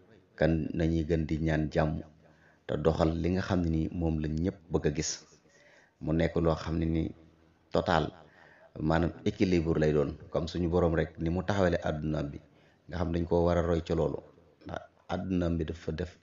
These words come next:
équilibre. Voilà, ndax waxoon naa ko fi, bu géej gi jékki-jékki woon ne man fi ma nekk daa xat, waaw, dama bëgg ku ma dolliwaat. Voilà,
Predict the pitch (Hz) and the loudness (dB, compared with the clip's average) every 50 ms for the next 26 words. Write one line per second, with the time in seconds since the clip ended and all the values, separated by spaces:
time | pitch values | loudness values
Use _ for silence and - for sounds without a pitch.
0 | _ - - - - 85 80 73 - - 82 - - _ _ _ _ _ _ _ | _ -14 -8 -4 -2 -2 0 -2 -4 -6 -12 -20 -20 _ _ _ _ _ _ _
1 | _ _ _ _ _ - - - - - 82 82 85 80 80 78 85 87 87 85 | _ _ _ _ _ -4 -2 0 0 2 2 0 0 0 0 2 2 2 4 4
2 | 82 82 80 - 80 - 76 71 82 85 - - - 131 - 85 85 85 92 90 | 4 2 2 0 -4 -6 -8 -10 -10 -14 -18 -20 -18 -14 -10 -8 -4 0 0 0
3 | 87 82 85 90 87 - - - 90 90 - - - - 92 92 - - 87 87 | 0 -2 -6 -8 -8 -10 -4 -2 0 0 0 -2 -4 -4 -4 -2 -2 0 0 2
4 | 85 85 85 82 85 85 85 87 87 - 87 87 87 87 87 82 - - - - | 2 2 0 0 0 0 0 -2 -2 -2 -2 -2 0 0 -2 -2 -4 -2 -2 -2
5 | 156 - - - - - - - - - - - - - - - - - _ _ | 0 0 -2 -2 -4 -6 -12 -20 -20 -20 -20 -20 -20 -20 -20 -20 -20 -20 _ _
6 | _ _ - - 78 80 82 85 87 87 85 90 82 - - - 87 87 87 87 | _ _ -8 -4 -4 0 2 2 2 2 2 0 -2 -2 -4 -4 -2 0 0 2
7 | 82 92 92 92 92 92 90 90 87 - - - - - _ - - - _ _ | 2 4 4 4 4 4 4 4 4 2 -2 -16 -20 -20 _ -20 -20 -20 _ _
8 | - - - 87 85 82 78 | -14 -8 -4 -4 -2 -2 -4